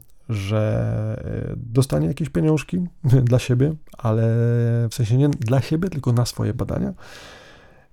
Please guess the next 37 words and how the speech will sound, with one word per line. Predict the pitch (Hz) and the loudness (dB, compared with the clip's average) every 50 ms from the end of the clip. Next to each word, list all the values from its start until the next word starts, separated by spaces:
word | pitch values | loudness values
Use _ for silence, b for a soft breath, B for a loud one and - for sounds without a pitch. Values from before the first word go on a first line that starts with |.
| _ - - | _ -14 -6
E, | 110 110 117 120 123 123 123 123 123 123 123 120 | -4 -2 0 2 2 2 2 2 4 2 2 2
dostaje | 117 107 120 - - 175 220 220 | 2 0 -2 -2 -4 -4 -4 -2
też | - 170 135 | -2 0 2
limitowaną | 147 156 151 143 135 143 117 123 123 120 113 104 | 2 2 2 2 2 2 2 4 2 2 0 0
kartę, | - - 107 113 - - - - 190 175 139 - | -2 -4 -4 -4 -4 -4 -4 -4 -2 -2 -6 -6
tą | - 117 113 | -4 -2 -2
właśnie | 104 107 101 - - - | -2 -2 -4 -4 -6 -6
z | - | -4
T | - - 110 | -4 -6 -4
C | - 117 113 | -2 -4 -2
G, | 107 113 147 160 160 165 180 185 - | -2 -2 -4 -4 -6 -10 -14 -14 -10
e, | - 110 113 110 113 113 117 117 117 117 - - | -6 -4 -2 -2 0 0 0 2 0 0 -2 -4
ale | - 110 110 120 123 120 117 117 117 | -4 -2 0 2 2 2 2 2 2
jakby | 113 107 104 104 117 - | 0 0 -2 -2 -2 -2
ona | - 117 113 117 | 0 0 0 2
mu | 117 123 | 2 2
nie | 127 135 | 2 2
jest | 143 135 - | 2 0 -2
kompletnie | - 156 147 160 156 - 175 170 | -4 -4 -2 -4 -4 -4 -6 -6
potrzebna, | - 170 - - 175 170 180 208 226 202 - B B B B B B B B B B - - | -6 -8 -6 -6 -4 -4 -4 -6 -6 -8 -12 B B B B B B B B B B -16 -10
więc | 170 143 143 151 147 135 - | -2 0 0 0 0 0 -2
oddaje | 175 151 117 123 117 117 117 117 | -2 0 2 2 2 2 2 2
ją | 107 107 110 113 110 | 0 0 -2 -6 -8
Saino. | - - - - 92 92 - 90 - 127 - | -10 -10 -8 -6 -6 -6 -6 -8 -10 -12 -12
Saino, | - - 117 117 131 147 165 151 | -8 -4 0 0 2 2 0 -2
który | - - 143 143 151 147 | -4 -4 -2 0 2 2
jest | 147 156 135 - - | 0 0 -2 -4 -8
po | - 185 | -8 -6
pierwsze | - 202 - - - 180 | -4 -4 -4 -4 -4 -6
w | - | -4
szoku, | - 208 220 - - 165 | -6 -6 -6 -2 0 2
bo | 135 120 120 | 2 4 2
jakby | 120 113 113 131 | 2 2 2 2
nie | 127 135 135 | 2 2 2
podejrzewał | - 131 139 135 127 139 139 151 | 2 2 4 4 4 2 0 -2
czegoś | 143 - 151 156 139 - | -4 -4 -4 -4 -6 -6
takiego, | - 165 131 175 175 165 196 214 | -8 -8 -6 -6 -6 -6 -8 -8